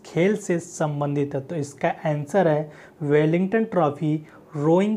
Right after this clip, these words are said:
खेल से संबंधित है। तो अब चलते अपने नेक्स्ट क्वेश्चन, क्वेश्चन नंबर थ्री पे। तो क्वेश्चन नंबर थ्री हमारा यह है कि राइडर कप किस खेल से संबंधित है? तो राइडर कप जो है यह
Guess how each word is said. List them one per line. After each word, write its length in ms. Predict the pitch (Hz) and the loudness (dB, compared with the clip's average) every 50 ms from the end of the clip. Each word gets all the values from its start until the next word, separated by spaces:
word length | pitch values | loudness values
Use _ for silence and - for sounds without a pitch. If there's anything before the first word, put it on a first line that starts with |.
| 202 - | -4 -6
खेल 240 | - - 151 151 170 | -2 0 2 2 2
से 260 | 160 - - 151 160 208 | 0 -2 -2 -2 -2 -4
संबंधित 840 | 208 - - - - 147 135 135 131 131 127 127 127 147 175 - - | -4 -10 -10 -4 -2 -2 -2 -2 -2 -2 -2 -2 -2 -4 -4 -4 -2
है। 240 | 143 135 127 123 - - - - - - | -2 -2 -2 -4 -8 -14 -20 -20 -8 -2
तो 100 | - 208 | 0 2
अब 220 | 220 226 214 220 - | 4 4 2 2 0
चलते 220 | - 185 185 180 190 | -2 -2 -2 -2 -4
अपने 180 | 170 175 165 | -4 -4 -4
नेक्स्ट 280 | 156 147 160 170 - - | -4 -2 -2 -4 -4 -6
क्वेश्चन, 320 | - - 175 165 - 180 175 | -6 -6 -6 -4 -4 -6 -6
क्वेश्चन 380 | 175 - 165 147 147 - 156 | -4 -2 -2 -2 -2 -4 -6
नंबर 300 | 143 139 139 139 147 165 170 - - - | -6 -6 -6 -6 -6 -8 -8 -10 -14 -10
थ्री 180 | - - 151 139 | -6 -4 -4 -4
पे। 180 | 139 - 135 123 - - - - - - - - - - - - - _ _ - | -4 -6 -12 -14 -16 -20 -20 -20 -20 -20 -20 -20 -20 -20 -20 -20 -20 _ _ 2
तो 80 | 214 | 2
क्वेश्चन 400 | 202 208 208 202 202 202 - 247 | 2 4 4 2 4 4 2 2
नंबर 280 | 220 214 202 196 190 - | 2 2 2 2 0 0
थ्री 200 | - 175 190 175 | 0 -2 0 0
हमारा 320 | 170 175 175 175 170 170 | 0 2 2 2 2 4
यह 220 | 170 170 185 185 190 | 4 4 4 4 4
है 180 | 160 165 175 | 4 2 0
कि 220 | 165 - 190 190 185 | 0 0 -2 -2 0
राइडर 500 | 160 139 147 156 160 170 165 165 196 180 | 0 2 2 4 4 4 2 2 0 0
कप 320 | 175 - - 165 156 156 - - - | 0 -2 -2 -4 -4 -4 -10 -8 -2
किस 220 | - 226 214 - - | -2 -2 -2 -2 -8
खेल 280 | - - - 160 160 151 | -8 -2 0 0 2 0
से 180 | 151 - 170 165 | 0 0 -2 -2
संबंधित 680 | 160 - - - 160 143 139 135 139 139 135 139 135 - | -4 -4 -6 -4 -4 -4 -2 -4 -4 -4 -4 -4 -4 -2
है? 80 | 143 127 | -4 -4
तो 140 | 131 143 135 | -2 -4 -4
राइडर 480 | 131 127 139 151 160 175 175 208 202 | 0 2 4 4 4 4 2 0 -2
कप 200 | 190 - - 220 196 | -2 -2 -2 -2 -2
जो 200 | 180 190 175 151 | 0 0 2 2
है 260 | 143 147 151 - - - - - - - - | 2 2 0 -2 -6 -12 -20 -20 -14 -6 -2
यह 160 | 170 170 151 | -2 0 0